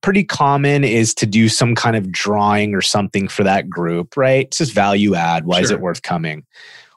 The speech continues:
Speaker 1: Well, we got to the point where we were looking at our experience with C E and we realized us giving one of these agents or agent representatives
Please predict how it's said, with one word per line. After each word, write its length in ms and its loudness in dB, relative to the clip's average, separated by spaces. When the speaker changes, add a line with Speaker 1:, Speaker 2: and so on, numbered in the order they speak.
Speaker 1:
Well, 100 2
we 140 4
got 240 0
to 100 -10
the 120 2
point 420 -2
where 320 -2
we 160 0
were 100 2
looking 380 0
at 200 -6
our 120 -2
experience 580 -4
with 120 -2
C 260 -2
E 380 -6
and 100 0
we 100 2
realized 680 0
us 260 2
giving 360 2
one 140 2
of 60 2
these 260 2
agents 500 0
or 140 -2
agent 320 -2
representatives 920 -4